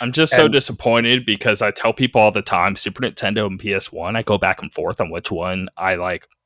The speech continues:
Speaker 1: I don't know which one has the better library. And you're definitely not representing one of the best libraries ever in video games. Because, okay, I'm supposed to pay eighteen dollars, eighteen dollars for this service.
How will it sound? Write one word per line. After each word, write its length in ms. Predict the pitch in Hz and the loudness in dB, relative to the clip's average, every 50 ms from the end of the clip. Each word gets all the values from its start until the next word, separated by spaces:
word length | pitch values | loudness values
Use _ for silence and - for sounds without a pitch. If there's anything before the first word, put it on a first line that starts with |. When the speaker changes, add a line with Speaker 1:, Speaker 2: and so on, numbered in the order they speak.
| _ _ - | _ _ -6
Speaker 1:
I 80 | - 151 | -4 -2
don't 120 | 180 190 | 2 4
know 120 | 202 185 | 6 6
which 220 | 135 120 123 - - | 6 6 4 2 2
one 140 | 143 135 139 | 2 2 4
has 140 | 139 127 | 2 2
the 60 | 139 131 | 2 2
better 280 | 139 135 131 127 123 | 2 4 4 4 4
library. 680 | 120 123 127 143 139 110 87 82 82 80 80 80 80 _ _ _ _ _ _ _ _ _ _ - | 4 4 4 4 4 2 -2 -4 -4 -6 -6 -8 -12 _ _ _ _ _ _ _ _ _ _ -2
And 200 | 117 131 123 117 | 0 0 2 2
you're 240 | 120 131 131 117 - _ _ _ - | 2 2 2 2 0 _ _ _ -2
definitely 420 | - 123 120 123 - - 135 127 117 | 0 2 2 2 0 0 0 0 2
not 300 | 107 101 110 120 113 - | 2 4 4 4 4 4
representing 680 | 120 117 113 - 120 107 - 113 104 107 110 113 113 | 2 2 2 2 -2 -6 -4 -2 -2 -2 0 0 0
one 140 | 110 104 104 | 0 0 0
of 60 | 107 | 0
the 80 | 104 95 | 0 -2
best 300 | - 101 110 - - - | 0 0 -2 -2 -2 -4
libraries 560 | 85 95 104 101 107 107 104 104 107 - - - | -2 -2 0 0 0 0 0 -2 -2 -4 -4 0
ever 440 | 104 101 95 107 104 104 104 110 - | 0 0 0 2 0 0 0 0 0
in 180 | - 104 98 | -2 -4 -4
video 300 | - 87 90 92 98 110 | -4 -2 -2 0 0 0
games. 500 | 113 120 117 117 120 123 - - - - _ _ _ _ _ | 0 0 -2 -2 -2 -4 -6 -10 -14 -16 _ _ _ _ _
Because, 400 | - 110 - 143 123 110 - - - _ - - | -14 -6 -2 0 0 0 0 -6 -12 _ -2 2
okay, 320 | 123 120 - - 113 98 | 2 2 2 2 -2 -2
I'm 200 | 85 85 117 131 | 0 -2 -4 -4
supposed 280 | - - 214 214 208 - | 0 2 2 2 2 0
to 60 | - | -6
pay 360 | 202 - - 123 101 92 - - | -6 -2 0 0 0 0 0 -2
eighteen 760 | - 120 156 208 - _ - - - - 208 208 208 202 196 175 | 0 0 0 0 -2 _ -12 -8 -4 -2 0 2 2 2 2 2
dollars, 480 | 143 131 143 156 147 117 92 - - - | 4 6 6 6 6 4 2 -2 -2 0
eighteen 560 | 143 170 190 - - - - 196 190 185 170 | 2 2 0 0 -8 -8 -4 -4 -2 0 2
dollars 420 | 143 131 135 139 135 113 101 92 | 4 6 6 6 4 4 2 -2
for 160 | - - 110 | -6 -8 -8
this 220 | 104 101 98 95 - | -6 -6 -6 -6 -6
service. 720 | - - 101 104 104 92 82 67 67 - - - - - | -4 -4 -2 -2 -2 -4 -6 -10 -12 -14 -16 -16 -18 -20